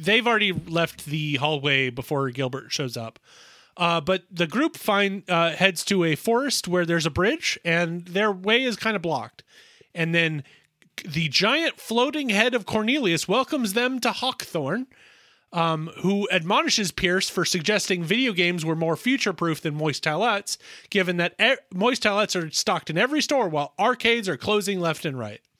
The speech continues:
Um, "Only one player can win," he says. Uh, "the first to reach his throne inside Castle Hawkthorne,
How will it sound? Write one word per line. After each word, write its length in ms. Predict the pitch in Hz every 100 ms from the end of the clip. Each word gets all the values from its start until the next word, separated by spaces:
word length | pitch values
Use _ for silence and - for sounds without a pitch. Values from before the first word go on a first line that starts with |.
| - _ _ _ _ -
Um, 280 | 170 165 170
"Only 300 | 220 302 302
one 260 | 226 240 254
player 320 | 233 247 247
can 240 | - 254
win," 240 | 170 165 165
he 140 | 165
says. 420 | 151 170 190 247 - - - _ -
Uh, 120 | 170
"the 120 | 175
first 360 | - 269 - -
to 120 | 208
reach 320 | 180 240 233
his 120 | 226
throne 340 | - 240 277 277
inside 380 | 196 185 156 -
Castle 380 | 247 254 294
Hawkthorne, 680 | - 269 - - 151 120 156